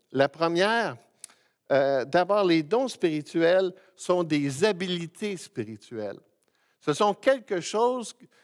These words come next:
on peut parler des habiletés physiques, des gens qui sont capables de construire avec leurs mains,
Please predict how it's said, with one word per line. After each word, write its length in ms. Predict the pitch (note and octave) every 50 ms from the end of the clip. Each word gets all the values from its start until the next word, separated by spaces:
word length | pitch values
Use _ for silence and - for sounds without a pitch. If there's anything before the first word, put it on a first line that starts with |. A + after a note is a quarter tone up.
| _ _ -
on 240 | D3+ D3 D3+ D3+ C#3+
peut 220 | - - E3+ E3+
parler 400 | E3+ - - F#3 E3 F3+ G3 G3
des 280 | E3+ D#3 D#3 D#3 D3 E3
habiletés 440 | D#3+ D3 D3+ D3+ D3 C#3+ - F3
physiques, 640 | F3 F3 - F3+ E3 D#3 D#3 G#3 A#3 A#3 A3+ F#3+ D#3
des 180 | D3+ C#3 C3
gens 220 | B2+ B2 E3+ E3+ E3
qui 100 | E3 -
sont 160 | - D3+ C#3+
capables 380 | - - D3+ - F3 E3+ E3 D#3+
de 80 | C#3
construire 680 | B2+ - - F3 D#3 - - - - F3 F3 F3 E3
avec 300 | C#3+ C3 B2+ C3+ B2 -
leurs 220 | D3 C3+ A#2+ A#2+ C3
mains, 280 | C#3+ E3+ G3+ A#3+ C#4+